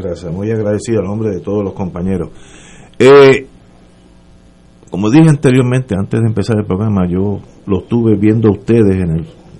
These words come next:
en la semana pasada trabajando, porque cerca de mi apartamento de condominio se fue la luz y era una subestación y vi los muchachos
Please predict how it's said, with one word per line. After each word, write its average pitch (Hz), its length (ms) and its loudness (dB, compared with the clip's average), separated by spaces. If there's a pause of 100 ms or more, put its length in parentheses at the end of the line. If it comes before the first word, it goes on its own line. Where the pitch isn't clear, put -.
(160)
en 87 100 -6
la 87 80 -4
semana 92 380 -4
pasada 101 400 -4
trabajando, 85 680 -4 (540)
porque - 300 -10
cerca 92 360 -4
de 95 140 -2
mi 87 320 -2
apartamento 87 760 -4
de 80 300 -8 (500)
condominio 90 460 -6
se - 160 -6
fue 92 160 -6
la 95 100 -4
luz 127 320 -4 (460)
y 85 100 -4
era 85 240 -4
una 101 160 0
subestación 110 960 0
y 90 120 -2
vi 101 200 0
los 110 180 0
muchachos 113 600 -4